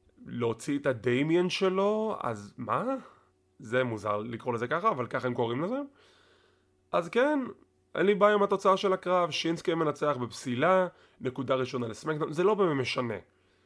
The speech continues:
הנקודה לסמקדאון. בסופו של היום, ובסופו של האירוע, התוצאה הייתה חמש שתיים לרוע. זה שינה משהו? זה אומר שרוע היא התוכנית היותר טובה? ברור שלא. אז זה לא באמת משנה.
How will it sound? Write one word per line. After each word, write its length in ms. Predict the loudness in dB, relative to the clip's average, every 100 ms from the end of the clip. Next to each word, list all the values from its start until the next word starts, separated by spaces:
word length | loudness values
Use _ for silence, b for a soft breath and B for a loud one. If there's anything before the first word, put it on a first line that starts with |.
| _
הנקודה 460 | -6 -4 -2 2 2
לסמקדאון. 720 | 2 -4 -4 -4 -4 -12 -14 -20 b b b b b _ -12
בסופו 280 | -8 -2 0
של 180 | 2
היום, 440 | 2 4 4 2 -2 -6
ובסופו 440 | -6 -6 -6 -4
של 160 | -2 0
האירוע, 480 | 0 2 2 2 -2
התוצאה 500 | -4 -6 -6 0 2
הייתה 220 | 2 0 -4
חמש 460 | 0 0 0 -2
שתיים 360 | -2 0 0 0
לרוע. 480 | -2 0 -2 -2 -12 b b b b b -16
זה 200 | -8 -6
שינה 460 | -6 -6 -2 0
משהו? 480 | 4 2 2 -4 -4 -8 b b b
זה 140 | -2
אומר 240 | 0 2 0
שרוע 380 | 0 2 2
היא 60 | 0
התוכנית 380 | -2 -6 -4 -2
היותר 280 | -2 -4 -6
טובה? 440 | -6 2 2 2
ברור 260 | -2 -2 -2
שלא. 260 | -4 -8 -10 _ _ _ _ _ _ _ _ _ -10
אז 120 | 0
זה 60 |
לא 80 | 0
באמת 260 | 2 0 0
משנה. 260 | -4 -8